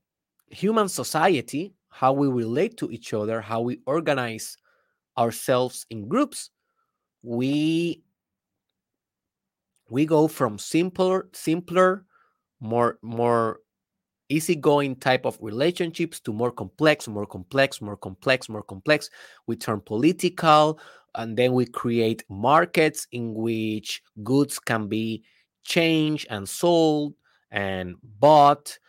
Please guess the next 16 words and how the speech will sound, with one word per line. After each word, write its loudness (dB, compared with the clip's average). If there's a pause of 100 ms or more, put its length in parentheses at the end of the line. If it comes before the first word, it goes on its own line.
(160)
right? 2
We -2
create -2
politics, 0
we -8
create -4
markets, 2
we -6
create -6
marriage, -2
we -10
create -4
religions, -6 (360)
we -4
create, -2 (420)
uh, -4